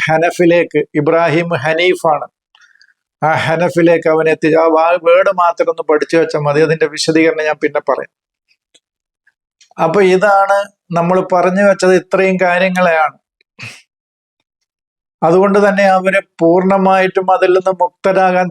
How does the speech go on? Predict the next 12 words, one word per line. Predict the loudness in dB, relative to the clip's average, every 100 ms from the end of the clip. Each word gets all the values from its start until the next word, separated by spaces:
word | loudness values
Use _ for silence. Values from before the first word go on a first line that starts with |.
| 0
തയ്യാറായിട്ടില്ല. | 2 2 0 0 -2 -2 -2 -4 _ _ _ _ _ _ _ _ -2
അതാണ് | 0 2 0
ഞാൻ | 0 -2
സൂറത്തു | 0 0 0 0 0 0 -2
അർ-റഅദിലെ | 0 0 2 2 2 2
അലിഫ് | 0 -2 0
ലാം | 2 2 -2 -12 _ _ _ -20 -14 -4 0
റാ | 0 0 -2
തിൽക | 0 0 0 0 2
ആയാത്തുൽ | 2 2 0 0 -2 0
കിതാബി | -2 0 0 0 -2 -4 _ _ _ _ _ -2
"വല്ലദീ | 2 2 2 2